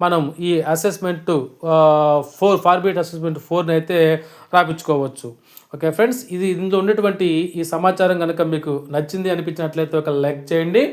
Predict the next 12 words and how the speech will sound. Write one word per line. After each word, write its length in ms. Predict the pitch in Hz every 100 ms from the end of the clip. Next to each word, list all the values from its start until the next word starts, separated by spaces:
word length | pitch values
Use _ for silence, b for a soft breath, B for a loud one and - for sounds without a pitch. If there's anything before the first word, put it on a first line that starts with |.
| B B B -
అదేవిధంగా 680 | 156 190 185 180 165 139 -
మన 140 | 147
మిత్రులకి 480 | 151 147 147 180 175
ఇది 380 | 175 160 156 160 B B -
ఉపయోగపడుతుంది 600 | 156 202 202 196 170 175
అనిపించినట్లయితే, 640 | 165 160 165 160 165 180 170 156 160 160 B B _
ఏ, 300 | 170 160 160
షేర్ 380 | 147 - 214 185
చేయడానికి 540 | 185 170 165 160 247 240 175 165
ట్రై 160 | 170 165 160
చేయండి. 540 | 143 139 135 123 110 - b b _ _ _ _ - _ _ _
ఓకే, 120 | 190